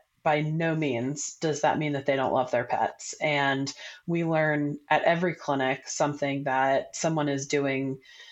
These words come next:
the best that they can, and they're ma-, the sacrifices that they make for their pets', you know, happiness and well-being.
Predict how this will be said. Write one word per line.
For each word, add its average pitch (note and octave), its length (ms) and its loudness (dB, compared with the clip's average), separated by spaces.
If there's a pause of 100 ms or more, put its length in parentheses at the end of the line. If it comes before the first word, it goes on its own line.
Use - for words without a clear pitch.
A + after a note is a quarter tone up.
(160)
the E3 60 -2
best F#3+ 280 4
that E3 120 -4
they C#3+ 120 2
can, B2+ 580 0
and D3 180 0
they're C#3 440 2
ma-, E3 360 2
the D#3 120 0
sacrifices C#3+ 840 -2
that D3+ 80 -18
they C3 100 -2
make B2 300 -2
for C#3 120 -6
their C3 140 0
pets', - 760 -2
you D#3 140 -4
know, C3+ 120 2
happiness C#3 560 0
and C3+ 120 -2
well-being. B2+ 760 0